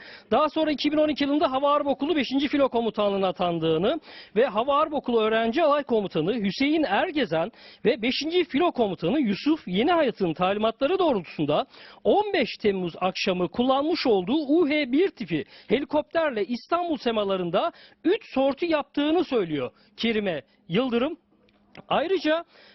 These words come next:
Hüseyin Ergezen'in talimatıyla T R T binasına gittiği, Yusuf Yenihayat'ın te-, talimatıyla da bir grup askeri öğrenciyi Beşiktaş Vodafone Arena stadına indirdiği,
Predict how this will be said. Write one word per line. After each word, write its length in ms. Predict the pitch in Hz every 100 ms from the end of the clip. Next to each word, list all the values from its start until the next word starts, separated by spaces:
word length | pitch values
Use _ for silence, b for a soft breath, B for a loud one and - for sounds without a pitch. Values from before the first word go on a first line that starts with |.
| -
Hüseyin 460 | 254 - 330 359 349 -
Ergezen'in 800 | 240 349 294 214 196 156 240 -
talimatıyla 880 | - 214 269 285 294 285 339 330 208
T 200 | - 196
R 80 | 226
T 180 | - 392
binasına 540 | 370 330 233 - 190
gittiği, 580 | 165 165 - 165 165 311 B B B B
Yusuf 480 | 151 240 339 330 -
Yenihayat'ın 680 | 202 302 359 302 208 185 147
te-, 220 | 175 196
talimatıyla 1040 | - 202 208 220 233 233 226 349 339 208
da 180 | 147 214 B B -
bir 240 | 185 403
grup 400 | 359 262 175 -
askeri 420 | 175 208 - 285
öğrenciyi 640 | 403 359 262 196 240 330 180
Beşiktaş 580 | 185 254 370 - 247 175 -
Vodafone 520 | 160 240 381 262 160 -
Arena 340 | 170 233 392 277
stadına 520 | - 202 160 151 156
indirdiği, 680 | 175 185 180 175 160 175 311